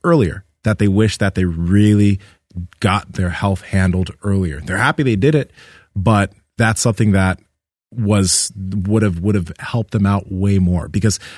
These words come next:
I think one thing is, like, it, it's not that you can't become a successful individual or make money or whatever if your phys-, if your body isn't in shape. But the thing is, is, like, number one,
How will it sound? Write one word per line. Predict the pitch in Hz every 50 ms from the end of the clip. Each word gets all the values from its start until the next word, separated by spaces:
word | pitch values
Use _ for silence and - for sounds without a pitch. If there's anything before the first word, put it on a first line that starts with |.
| - _
I | - 95
think | - 139 135 -
one | 120 120 135 139
thing | - - 123 139 135
is, | 113 98 90 95
like, | 92 90 87 - - - - _ _ - _ _ _ _ _ _ - - - - - _ _ _ _ _
it, | - - 117 101 82 - 131 113 - -
it's | 123 101 - 170
not | 160 190
that | 196 156 127
you | 113 101
can't | - - - 113 113 120 - - - - -
become | 95 95 - - - 110 107
a | 101 90
successful | - - 90 - - - 101 98 - - 85
individual | 87 85 71 71 78 85 80 - 73 69 73
or | - -
make | 95 98 98 -
money | 95 92 90 90
or | 90 90
whatever | 85 87 87 90 82 90
if | 85 82 - - -
your | 92 82
phys-, | - - - - - _ _ - - 120 110 - 117 -
if | 98 92 -
your | 98 90
body | 78 98 101 104 104 95 87
isn't | 98 90 85 87
in | 85
shape. | 80 - - 104 92 85 - - - - _ _
But | - 90 85
the | 92
thing | 90 - 127 123 110
is, | 107 110 92
is, | 92 87
like, | 92 90 87 82 - - _ _ _ _ _ _ -
number | 80 80 85 82
one, | 80 101 123 147 170 185 190